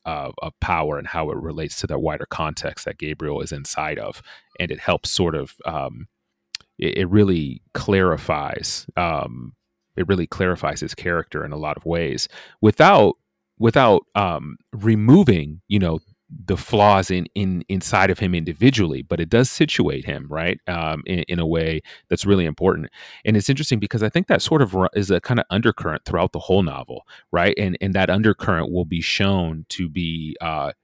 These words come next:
deeply powerful even when we're not looking for it. You know, it, it will emerge in, in really particular ways, es-, especially as you get, uh, we get into Elizabeth's prayer later in the novel, um, but really throughout,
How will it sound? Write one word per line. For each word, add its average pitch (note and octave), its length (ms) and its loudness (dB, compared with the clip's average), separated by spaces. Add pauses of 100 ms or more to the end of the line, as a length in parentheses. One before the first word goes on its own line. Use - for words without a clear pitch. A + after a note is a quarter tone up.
(140)
deeply G2+ 380 -2
powerful E2+ 580 -2
even F2 220 -2
when D#2 120 -6
we're D2 120 -6
not D#2+ 240 -8
looking E2+ 280 -4
for C3 260 0
it. - 80 -8 (100)
You F2 160 -6
know, F2+ 240 -2
it, D#2+ 160 -4
it F#2 80 0
will E2+ 200 -2
emerge E2 460 -4
in, D#2+ 160 -6
in E2 140 -10
really E2 180 -6
particular D#2 460 -10
ways, D2+ 360 -8
es-, D#2 280 -8
especially - 380 -6
as D#2 100 -10
you D2+ 40 -18
get, D#2+ 280 -10 (400)
uh, E2+ 140 -4 (100)
we F#2 100 -8
get E2+ 140 -10
into D#2+ 440 -10
Elizabeth's F2 540 -8
prayer - 360 -12 (220)
later D#2+ 260 -2
in C#2 60 -8
the C2+ 60 -16
novel, C2+ 420 -12
um, C2+ 420 -8 (220)
but F2+ 220 0
really C#3 220 2
throughout, D#2 500 -2